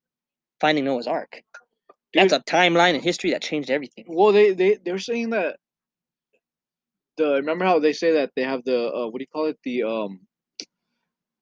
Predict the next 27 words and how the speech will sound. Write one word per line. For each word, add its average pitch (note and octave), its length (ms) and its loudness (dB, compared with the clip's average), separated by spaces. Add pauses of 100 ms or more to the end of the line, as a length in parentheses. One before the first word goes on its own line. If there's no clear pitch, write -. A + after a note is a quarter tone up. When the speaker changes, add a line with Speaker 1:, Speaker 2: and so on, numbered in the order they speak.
(300)
Speaker 2:
ah, - 300 -4
what C3+ 120 -2
is D3 80 -4
that D#3 160 -2
thing D3 140 -6
called C#3+ 340 2
where B2+ 280 4
they B2 140 2
have, B2+ 300 2
uh, A#2 380 2 (140)
it C3+ 60 2
was C#3+ 100 4
like C#3 160 2
a A#2+ 60 -2 (140)
box B2 480 0 (540)
that A#2+ 100 -2
had A#2+ 140 -2
all A#2+ 140 6
the A#2+ 140 2
artifacts A2+ 480 0
from A2+ 240 -6
Jesus A#2 320 -2
Christ A#2+ 340 -2
and A#2 80 -4
all A2+ 100 -4
that G#2+ 120 -8
stuff. A2 200 -6